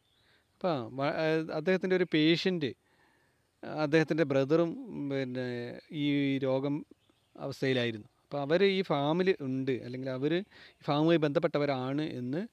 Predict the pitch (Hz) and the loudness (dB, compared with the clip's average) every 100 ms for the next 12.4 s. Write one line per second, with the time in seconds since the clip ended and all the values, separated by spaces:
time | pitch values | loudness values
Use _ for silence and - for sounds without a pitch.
0 | _ _ _ - 135 127 131 - 123 - | _ _ _ -6 -2 0 -2 -2 -4 -4
1 | 131 131 131 135 135 131 127 131 131 123 | -4 -4 -2 -4 -6 -4 -4 -2 -2 -2
2 | 131 151 208 147 123 123 143 208 - - | -2 -4 -6 -8 -8 -8 -6 -8 -10 -20
3 | _ 135 120 123 - 127 117 117 120 110 | _ -10 -6 -6 -8 -8 -8 -8 -8 -10
4 | 110 123 156 - _ _ _ _ _ - | -8 -8 -8 -12 _ _ _ _ _ -20
5 | _ _ _ _ _ _ _ _ - 117 | _ _ _ _ _ _ _ _ -6 -4
6 | 127 160 143 139 135 147 147 156 151 - | -2 -2 0 -2 -2 -2 0 -2 -4 -10
7 | - 151 143 - - _ _ _ - _ | -2 -2 -2 -8 -20 _ _ _ -20 _
8 | - 131 127 131 - 143 - 127 131 135 | -18 -4 0 0 -2 -6 -4 -2 -2 -2
9 | 117 104 _ _ _ - - 131 135 143 | -4 -8 _ _ _ -20 -8 -4 0 0
10 | 143 131 123 147 143 139 127 - - 127 | -2 -4 -4 -2 -2 -2 -4 -8 -4 -2
11 | 123 120 120 - 127 123 139 - - _ | -2 -4 -6 -10 -6 -4 -4 -8 -18 _
12 | _ 139 120 120 | _ -16 -8 -8